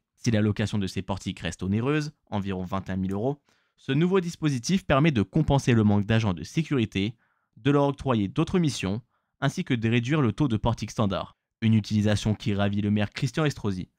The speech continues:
On ne pouvait pas se permettre de tels retards, avec des risques de mouvement de foule. C'est là une innovation de plus. Selon lui, de nombreuses villes françaises et l'organisation des Jeux Olympiques et Paralympiques de Paris sont en train d'y réfléchir.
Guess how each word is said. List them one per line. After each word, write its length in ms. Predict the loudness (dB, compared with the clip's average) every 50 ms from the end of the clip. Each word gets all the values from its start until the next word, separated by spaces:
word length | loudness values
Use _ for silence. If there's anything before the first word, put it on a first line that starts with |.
| _ _ _ _ _ _ _ _ -2
On 80 | 2 2
ne 140 | 2 2 2
pouvait 220 | 0 -2 -4 -2
pas 180 | 0 0 0 0
se 120 | 0 -2
permettre 360 | -2 0 0 2 2 0 0
de 80 | -2 -4
tels 180 | -2 -2 -2
retards, 440 | -2 -2 -2 -2 0 -2 -2 -2 -6 _ _ _ _ _ -4
avec 260 | -4 0 0 0 0
des 140 | 2 2 2
risques 240 | 2 0 0 -2 -2
de 80 | 0
mouvement 320 | 2 2 2 2 2 2 2
de 80 | 0
foule. 340 | -2 -2 -2 -2 -2 -2 -4 _ _ _ _ _ _
C'est 220 | _ -2 0 2
là 280 | 2 2 2 0 -4 _ _ _ _ _ -2
une 160 | 2 4 6
innovation 500 | 6 6 6 4 2 0 0 0 -2 -2
de 80 | -2 -2
plus. 460 | -4 -4 -4 -4 -4 -6 -14 -20 _
Selon 360 | _ _ -4 -2 0 0 2
lui, 260 | 2 4 4 2 2 2
de 120 | 2 4
nombreuses 360 | 6 6 6 6 4 4 4
villes 160 | 4 2 0
françaises 580 | 0 -2 -2 -2 -2 -2 -2 -2 -2 -2 -4 -6 -6
et 100 | -6 -4
l'organisation 720 | 0 0 0 0 0 0 -2 -2 -2 -2 -4 -4 -2 -2 -2
des 160 | 0 -2 -2
Jeux 200 | -2 -2 -2 -2
Olympiques 400 | -2 -2 -2 -4 -6 -12 -10 -10
et 40 | -12
Paralympiques 540 | -8 -4 -2 -2 0 -2 -2 -4 -8 -8
de 80 | -6 -8
Paris 400 | -6 -4 -2 0 0 0 -2 -4
sont 240 | _ -6 -6 -4 -2
en 60 | -4
train 160 | -2 0 0 0
d'y 100 | 2 0
réfléchir. 480 | -2 -2 -4 -6 -8 -6 -8 -12 -12